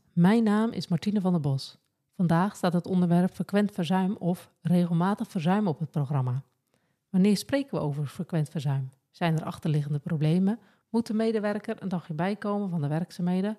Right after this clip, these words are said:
Of heeft de medewerker het niet naar zijn zin op zijn werkplek? Kortom,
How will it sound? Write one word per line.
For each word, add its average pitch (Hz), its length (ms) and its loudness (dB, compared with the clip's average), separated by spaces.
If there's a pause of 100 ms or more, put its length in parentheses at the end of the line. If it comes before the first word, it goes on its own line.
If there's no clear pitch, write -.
Of - 180 -6
heeft 170 220 -2
de 175 80 -4
medewerker 147 500 -2
het 175 160 -6
niet 226 140 -4
naar 196 160 0
zijn 202 120 0
zin 262 200 -6
op 175 80 -6
zijn 160 160 -4
werkplek? 143 480 -4 (580)
Kortom, 240 440 -4